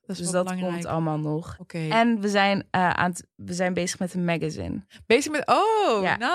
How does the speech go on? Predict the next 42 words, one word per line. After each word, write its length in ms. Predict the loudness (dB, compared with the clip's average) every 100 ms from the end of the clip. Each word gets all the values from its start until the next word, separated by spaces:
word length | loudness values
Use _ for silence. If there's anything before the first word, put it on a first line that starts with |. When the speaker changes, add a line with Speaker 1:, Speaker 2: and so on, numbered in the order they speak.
| 2
Speaker 1:
nice. 240 | 2 0
En 180 | -2 0
dan, 280 | 0 0 -4 -4
eh, 160 | -2
online 380 | 0 0 0 -2
of 100 | -6
offline 560 | -8 -6 -2 -2 -2 -6
ook? 120 | -4
Speaker 2:
Offline. 600 | -4 0 2 2 0 -6 -4
We 100 | -2
willen 200 | 0 0
gewoon 300 | 2 2 4
zo'n 280 | 2 2 0
glossy, 560 | 2 4 2 -2 -2
bougie, 420 | -4 -2 0 0 0
Speaker 1:
Oh, 560 | 2 2 4 4 4 4
I 40 |
love 280 | 4 4 2
Speaker 2:
gewoon 80 | 2
lekker 300 | 4 6 4
Speaker 1:
it. 60 |
Speaker 2:
groot 480 | 2 0 2 2 0
en 160 | -2 -2
met 360 | -6 -10 -4
Speaker 1:
Ja. 240 | 0 2 2
Speaker 2:
allemaal 220 | 2 2
artikelen, 720 | 0 0 -6 -4 -2 0 2
weet 220 | 0 -2
je, 80 | 0
eh, 960 | 0 0 -2 -2 -2 0 -2 -4 -10 -10
het 200 | -10 -12 _
ontstaan 580 | -4 -2 -2 0 0 -2
van 480 | -2 -2 -2 -4 -4
de, 360 | -4 -2 -4 -4
eh, 140 | -4 -4 -6
techno 380 | -6 -4 -2 0
en 120 | 0
house 360 | 0 -2 -2
scene, 420 | -6 -6 -4 -4 -4
weet 220 | -6 -6
je. 180 | -6
Dat 100 | -6